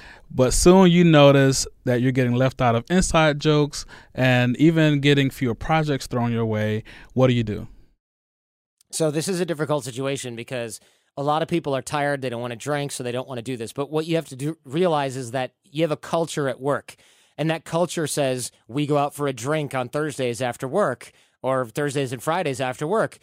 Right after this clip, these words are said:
Speaker 2: That doesn't mean that you can opt out because you're tired. You, you can,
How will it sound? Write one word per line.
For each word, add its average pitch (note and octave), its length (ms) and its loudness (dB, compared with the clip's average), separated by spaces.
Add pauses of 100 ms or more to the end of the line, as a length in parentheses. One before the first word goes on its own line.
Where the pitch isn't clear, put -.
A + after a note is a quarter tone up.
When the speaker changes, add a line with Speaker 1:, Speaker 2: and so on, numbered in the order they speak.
(480)
Speaker 2:
That F#3+ 180 -2
doesn't A3 240 -2
mean G3+ 360 -2
that D#3 260 -4
you D#3 160 -4
can E3 240 -4
opt D#3 260 -4
out D3+ 220 -2
because C#3+ 400 -4
you're C3+ 100 -4
tired. C#3+ 560 -6
You, D#3 300 -6
you E3 180 -6
can, C#3 440 -2